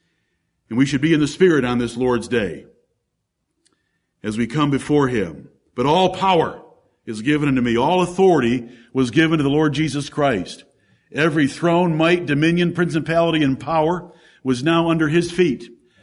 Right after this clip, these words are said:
All the angels, good and evil, reported to him. He was in charge of the universe. A man, the man Christ Jesus, the God-man, our Savior, the Lord Jesus Christ.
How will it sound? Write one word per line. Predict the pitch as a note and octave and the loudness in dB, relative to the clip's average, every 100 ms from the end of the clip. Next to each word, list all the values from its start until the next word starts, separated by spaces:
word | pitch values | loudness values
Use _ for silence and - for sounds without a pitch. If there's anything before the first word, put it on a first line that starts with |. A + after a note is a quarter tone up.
| _ | _
All | C3+ D#3+ | 0 2
the | D3 D#3 | 4 2
angels, | E3 D3+ F#3 C#3 | 2 2 0 4
good | D3+ F3 | 4 4
and | E3+ | 2
evil, | F3 E3+ E3+ | 0 0 0
reported | D3 D#3+ E3+ D#3 | -2 0 -2 0
to | D3+ | -2
him. | D3+ E3 G3 G3 - _ _ _ | -2 -2 -2 -6 -12 _ _ _
He | D#3+ | -4
was | E3 D3+ | 0 0
in | D3+ | -2
charge | D3 E3+ F3 D#3 | -2 0 0 0
of | |
the | D#3 | -2
universe. | E3+ F#3+ D#3 C#3+ E2 - - - _ _ _ _ _ | 0 2 4 2 0 -10 -16 -20 _ _ _ _ _
A | C3+ | -4
man, | C#3 D3 B2+ D#2+ C#2+ - _ _ _ _ _ | -2 0 0 -4 -12 -20 _ _ _ _ _
the | A2+ | -2
man | B2 C3 C3+ | 0 0 -2
Christ | C#3+ C#3 C#3 | -2 -2 -2
Jesus, | C3+ B2 F#2+ E2 - _ _ _ _ | 0 -2 -2 -14 -20 _ _ _ _
the | B2+ A#2+ | -4 0
God-man, | C#3 C#3+ B2 A#2 F2 D2+ C#2 _ _ - | 2 0 0 -4 -4 -10 -16 _ _ -4
our | C3 D3 | -2 -2
Savior, | D3 D3+ C#3+ G#2+ D#2 - _ _ _ _ _ _ | -2 -2 -2 -4 -10 -16 _ _ _ _ _ _
the | A#2+ | 0
Lord | C3+ C3+ | 2 2
Jesus | C3 C#3 B2 - | 0 -2 -4 -8
Christ. | C3+ B2 F#2 - | -6 -4 -6 -10